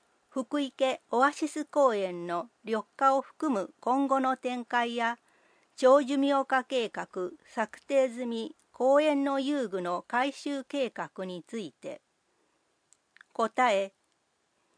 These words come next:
憩いくつろげる空間づくり、遊べる公園づくりを推進していく。また、優先順位の高い公園から遊具の改修を行っ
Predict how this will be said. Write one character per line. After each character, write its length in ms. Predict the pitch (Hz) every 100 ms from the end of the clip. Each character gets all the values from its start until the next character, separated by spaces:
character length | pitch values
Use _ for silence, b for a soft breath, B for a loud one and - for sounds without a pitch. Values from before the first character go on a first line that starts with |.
| _
憩 420 | 233 214 277 269
い 160 | 196 - -
く 100 | -
つ 180 | -
ろ 140 | 294 285
げ 160 | 285
る 140 | 269 269
空 260 | - 285
間 340 | 269 254 254 240
づ 140 | 233
く 180 | - 185
り、 220 | 160 165 - _ _ _ _ _ -
遊 260 | 214 285 285
べ 100 | 277
る 140 | 277
公 320 | - 262 269
園 260 | 277 269 247
づ 140 | 254
く 160 | - 202
り 180 | 180 160
を 160 | 160 -
推 280 | - 233 233
進 320 | - 208 202
し 160 | - -
て 120 | 190
い 140 | 170
く。 300 | - 180 185 - _ _ _ _ _ _ _ _ -
ま 180 | 214
た、 240 | 214 233 226 b b b
優 180 | 220 302
先 380 | - 302 294 262
順 260 | 277 254
位 120 | 196 180
の 160 | 175
高 320 | 185 214 247
い 160 | 220 180
公 280 | - 233 254
園 240 | 254 254
か 180 | - 233
ら 200 | 233 233 b b b
遊 240 | 269 311 254
具 140 | 196
の 160 | 180 170
改 260 | 202 214
修 300 | 208 - 226
を 300 | 214 208 196
行 260 | - 214 220
っ 180 | 202